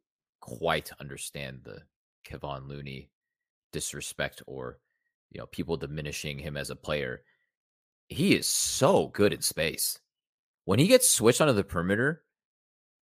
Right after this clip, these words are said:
it, he, he holds his own. He, he's so good at keeping guys in front of him.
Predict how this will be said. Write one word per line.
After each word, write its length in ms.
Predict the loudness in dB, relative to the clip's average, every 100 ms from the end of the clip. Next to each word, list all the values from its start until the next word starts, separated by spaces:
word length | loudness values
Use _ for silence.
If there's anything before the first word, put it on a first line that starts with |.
| _ _ _
it, 180 | -16 -16 _ -4
he, 380 | 0 4 4
he 160 | 4 8
holds 280 | 10 8 6
his 120 | 6
own. 300 | 10 8 6
He, 160 | 2 2
he's 180 | 0 2
so 300 | 4 6 8
good 180 | 6
at 80 | 4
keeping 240 | 2 -2 4
guys 200 | 2 2
in 100 | -6
front 220 | -2 0
of 80 | 0
him. 220 | -4